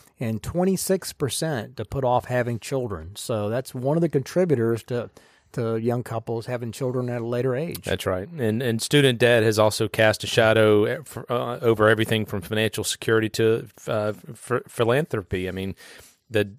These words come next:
Speaker 2: the debt, eighty percent of borrowers are not saving for retirement, fifty-six, uh, not able to buy a home, forty-two percent not buying cars,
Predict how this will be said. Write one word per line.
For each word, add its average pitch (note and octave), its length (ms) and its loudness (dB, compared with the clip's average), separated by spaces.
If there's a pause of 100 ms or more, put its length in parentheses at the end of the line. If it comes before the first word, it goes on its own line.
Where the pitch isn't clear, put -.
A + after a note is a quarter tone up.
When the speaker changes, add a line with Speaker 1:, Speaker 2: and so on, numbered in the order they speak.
Speaker 2:
the A2+ 100 2
debt, A#2+ 340 4
eighty C3+ 180 4
percent B2 360 0
of G#2 100 -4
borrowers A2+ 480 4
are G#2 120 -2
not G#2 180 0
saving G#2+ 300 0
for G2+ 120 -8
retirement, G#2+ 580 0
fifty-six, - 760 -2 (500)
uh, G2 240 -2
not G#2+ 180 2
able G#2 220 2
to G2 80 2
buy G2+ 180 4
a G2 60 2
home, A2 320 0
forty-two A2 400 -2
percent A2+ 440 -2
not A2 220 -4
buying G#2 300 0
cars, A2 580 4